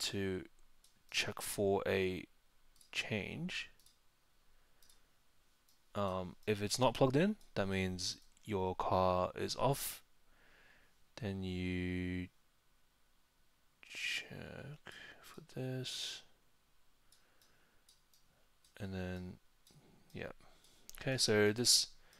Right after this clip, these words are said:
is the updated script. Um,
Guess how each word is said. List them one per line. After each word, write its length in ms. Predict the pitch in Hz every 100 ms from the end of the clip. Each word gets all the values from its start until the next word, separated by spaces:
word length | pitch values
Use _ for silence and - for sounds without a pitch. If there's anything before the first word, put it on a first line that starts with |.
| - - - - _ - - _ - - _ _ _ _ - _ _ _
is 260 | 104 101 -
the 120 | - -
updated 400 | 123 143 131 127
script. 400 | - 214 - - - -
Um, 440 | 95 90 87 90